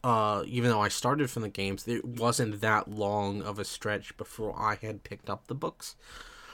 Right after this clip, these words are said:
Um, like, seven to fourteen <laughs> days, you know? So, um, to me,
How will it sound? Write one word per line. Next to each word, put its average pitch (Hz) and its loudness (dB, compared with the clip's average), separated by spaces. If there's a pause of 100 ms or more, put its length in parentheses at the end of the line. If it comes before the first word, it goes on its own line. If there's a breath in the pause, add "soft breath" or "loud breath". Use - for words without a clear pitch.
(220 loud breath)
Um, 98 0
like, 104 -4 (340)
seven 104 0
to 98 0
fourteen 113 -4
<laughs> 98 -2
days, 165 4
you 131 0
know? 143 -2 (420 loud breath)
So, 113 4
um, 107 0 (560)
to - -2
me, 123 4